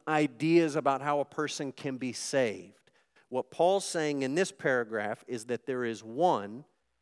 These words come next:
and only one gospel that has the power to save your soul. So, turn with me to the scripture, Galatians chapter one, verse six.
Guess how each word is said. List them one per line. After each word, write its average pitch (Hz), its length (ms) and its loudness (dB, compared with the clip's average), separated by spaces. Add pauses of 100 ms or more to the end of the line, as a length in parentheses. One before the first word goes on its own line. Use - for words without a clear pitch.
(320)
and 120 160 -4
only 180 440 4
one 123 360 -4
gospel 113 720 -2 (440)
that 120 140 -4
has 123 240 -2
the 117 120 -10
power 110 420 -6
to 107 180 -14
save 98 360 -8
your 92 120 -14
soul. 80 380 -14 (120)
So, 120 300 -2 (380)
turn 156 240 0
with 143 200 -4
me 139 220 -8 (160)
to 131 100 -12
the 110 80 -8
scripture, 160 580 -4
Galatians 135 600 0
chapter 123 320 -6
one, 139 360 -2
verse 110 260 -4
six. - 500 -2